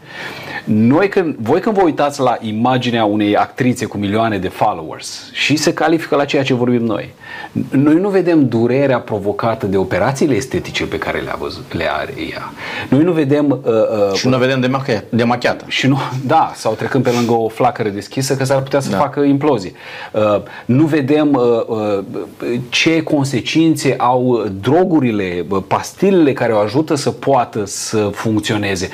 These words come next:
Speaker 1: Noi vedem numai imaginea peste care s-au adăugat o mulțime de filtre și e foarte ușor pentru un adolescent, pentru un tânăr în zilele noastre, să se uite la Cristiano Ronaldo, care are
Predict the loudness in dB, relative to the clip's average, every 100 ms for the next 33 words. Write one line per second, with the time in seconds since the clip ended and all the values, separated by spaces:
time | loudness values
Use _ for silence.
0 | -8 -4 0 2 2 4 4 4 0 -4
1 | -14 -8 -6 -2 0 0 2 2 2 0
2 | -6 -6 -4 -2 -2 -2 0 0 0 0
3 | 0 0 -2 -6 -4 -6 0 2 4 2
4 | 0 0 2 0 0 -6 -16 -6 -2 0
5 | 2 2 0 -4 -2 2 2 0 0 0
6 | 2 0 0 2 2 2 0 -10 -20 -6
7 | -2 0 2 0 2 0 0 2 2 2
8 | 0 -4 2 2 2 -4 -4 -4 -2 -4
9 | -2 0 0 -2 -8 -2 2 2 4 4
10 | 2 0 -10 _ -4 -2 0 2 2 4
11 | 4 2 0 -4 0 2 2 0